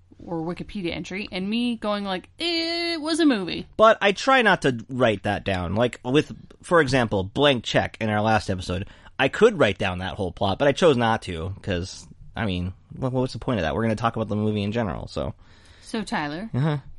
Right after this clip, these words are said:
Speaker 1: what do you remember?
Speaker 2: Well, with that, with what you just said, you would think,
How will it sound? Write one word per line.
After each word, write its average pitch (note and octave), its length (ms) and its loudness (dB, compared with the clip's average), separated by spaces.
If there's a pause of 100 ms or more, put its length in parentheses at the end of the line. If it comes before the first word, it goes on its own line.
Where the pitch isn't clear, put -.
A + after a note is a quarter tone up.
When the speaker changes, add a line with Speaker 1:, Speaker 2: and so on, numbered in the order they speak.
Speaker 1:
what C5+ 400 0
do G3+ 140 -2
you F3 280 0
remember? D#3 800 -4
Speaker 2:
Well, C#3 200 6
with D#3 160 4
that, E3 280 4
with D3 240 0
what D3+ 140 2
you D3 100 4
just A#2+ 220 2
said, F#3+ 280 4
you A#2+ 80 4
would A2+ 140 2
think, - 380 -2